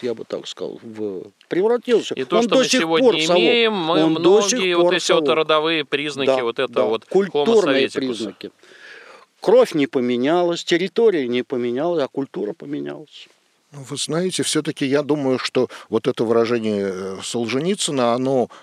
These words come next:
Speaker 3: очень яркое, как метафора, оно точное, но не с-, не до конца точное, потому что вообще очень редко существует то, что можно было бы назвать абсолютной истиной. Ну, скажем, мы знаем много случаев там в монархических фамилиях, когда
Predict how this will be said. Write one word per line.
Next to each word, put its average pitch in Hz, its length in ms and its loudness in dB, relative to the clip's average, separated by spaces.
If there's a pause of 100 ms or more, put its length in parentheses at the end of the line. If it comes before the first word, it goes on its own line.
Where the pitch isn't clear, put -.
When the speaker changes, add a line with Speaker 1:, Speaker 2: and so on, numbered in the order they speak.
(100)
Speaker 3:
очень 127 400 0
яркое, 113 500 2
как - 200 -4
метафора, 117 640 0 (220)
оно 139 280 0
точное, 113 520 2
но 143 160 0
не 196 100 0
с-, - 120 -2
не 156 120 -2
до 147 140 2
конца 147 380 0
точное, 110 440 0
потому 135 360 -4
что 135 200 -2
вообще 147 320 0
очень 156 300 0
редко 127 280 -2
существует 113 600 -6 (280)
то, 170 120 2
что - 160 -4
можно 131 280 0
было 117 200 2
бы 110 80 -4
назвать 110 400 0
абсолютной 117 640 -2
истиной. 90 580 -8 (440)
Ну, 185 280 -2
скажем, 143 560 0 (120)
мы 143 160 -4
знаем 139 360 0
много 139 380 2
случаев 120 540 0
там 104 380 -2
в 92 100 -10
монархических 117 640 -2
фамилиях, 135 460 -2
когда 117 380 0